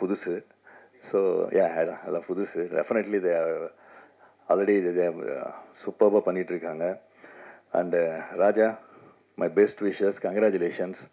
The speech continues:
அப்புறம் ஹீரோயினோட தான் ஃபர்ஸ்ட் படம் பண்றேன். அதே மாதிரி இந்த ஒன்பது பேர், ஆ,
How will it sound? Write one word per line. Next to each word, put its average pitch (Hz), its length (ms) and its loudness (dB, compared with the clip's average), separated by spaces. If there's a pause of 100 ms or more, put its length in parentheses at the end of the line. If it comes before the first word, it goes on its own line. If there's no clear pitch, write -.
(800)
அப்புறம் 92 640 -2 (640)
ஹீரோயினோட 104 440 4
தான் 98 140 0
ஃபர்ஸ்ட் 90 240 -4
படம் 92 200 -4
பண்றேன். 85 380 -2
அதே 104 220 2
மாதிரி 107 220 4
இந்த 85 320 2
ஒன்பது 131 340 6
பேர், 147 240 8
ஆ, 92 420 2